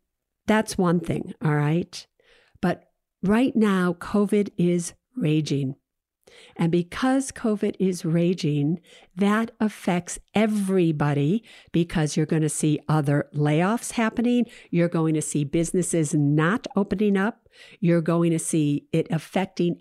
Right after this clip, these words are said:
everything financially speaking. You're also going to see, I'm afraid to say, a lot of social unrest where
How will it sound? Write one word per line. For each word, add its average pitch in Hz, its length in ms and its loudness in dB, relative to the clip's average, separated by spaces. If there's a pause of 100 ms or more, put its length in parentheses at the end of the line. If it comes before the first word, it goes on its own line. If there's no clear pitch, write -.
(140)
everything 240 640 0 (200)
financially 175 1120 0 (140)
speaking. 175 840 -2 (800)
You're 185 320 2
also 247 380 2
going 175 340 0
to 165 80 -2
see, 165 600 -2 (360)
I'm 180 180 2
afraid 165 440 0
to 170 100 -2
say, 160 480 -2 (340)
a 156 160 -2
lot 170 400 0
of 196 200 0 (120)
social 156 680 -2
unrest 151 720 -4 (1200)
where 175 580 2